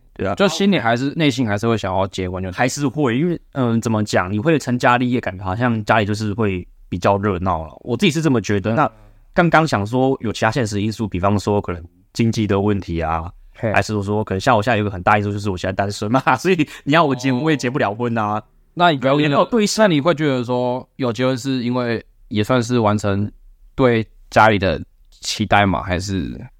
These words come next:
Speaker 1: 也不算是欸，我觉得就好像
Speaker 2: 有可能就是让爸爸妈妈婆孙那种啊。
Speaker 1: <laughs> 哎，这个其实我倒是没有想过。
Speaker 2: 有，会有想过啊，说你爸爸曾经会可能突然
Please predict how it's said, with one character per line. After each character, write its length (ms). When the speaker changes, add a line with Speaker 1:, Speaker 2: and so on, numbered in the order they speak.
Speaker 1:
也 240
不 240
算 340
是 460
欸， 140
我 180
觉 120
得 120
就 220
好 160
像 220
Speaker 2:
有 80
可 120
能 160
就 60
是 160
让 260
爸 100
爸 120
妈 120
妈 220
婆 260
孙 240
那 140
种 160
啊。 280
Speaker 1:
<laughs> 180
哎， 100
这 100
个 80
其 140
实 100
我 100
倒 140
是 100
没 80
有 120
想 160
过。 80
Speaker 2:
有， 40
会 80
有 80
想 160
过 160
啊， 80
说 120
你 80
爸 160
爸 80
曾 160
经 120
会 220
可 80
能 120
突 80
然 120